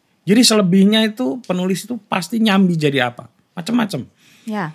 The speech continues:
Speaker 1: Nyambi jadi editor, nyambi, ah, apa ya, serabutan, apapun
Speaker 2: Iya,
Speaker 1: gitu.
Speaker 2: iya.
Speaker 1: Tapi konteks serabutannya ini bukan karena pilihan, tapi
Speaker 2: Hmm.
Speaker 1: karena keterpaksaan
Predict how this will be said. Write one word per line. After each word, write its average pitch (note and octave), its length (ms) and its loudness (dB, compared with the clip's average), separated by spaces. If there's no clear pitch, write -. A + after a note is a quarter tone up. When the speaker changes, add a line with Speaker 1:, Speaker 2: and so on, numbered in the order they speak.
Speaker 1:
Nyambi G2 260 -6
jadi F#2+ 300 -6
editor, D3+ 600 -4
nyambi, A#2 320 -6
ah, - 520 -8
apa - 240 -12
ya, G#2 220 -8
serabutan, F3 680 0
apapun E3 400 -2
Speaker 2:
Iya, F#3+ 300 -2
Speaker 1:
gitu. - 160 -16
Speaker 2:
iya. F#3+ 260 -8
Speaker 1:
Tapi D#3+ 280 -2
konteks E3+ 380 2
serabutannya C3+ 640 0
ini G3+ 140 0
bukan C3 340 0
karena A#2 280 0
pilihan, A#2+ 500 2
tapi A#2 300 -2
Speaker 2:
Hmm. - 60 -16
Speaker 1:
karena B2+ 260 0
keterpaksaan A#2+ 880 -4